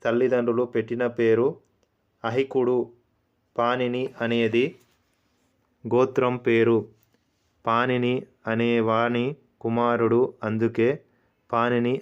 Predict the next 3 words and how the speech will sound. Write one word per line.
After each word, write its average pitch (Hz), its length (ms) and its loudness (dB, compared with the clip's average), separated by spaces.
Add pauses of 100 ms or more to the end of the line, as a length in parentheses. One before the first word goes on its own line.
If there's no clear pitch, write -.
(120)
అయ్యాడని 117 580 0 (220)
అంటారు. 110 500 0 (920)
శాలాతురీయుడు 127 1160 2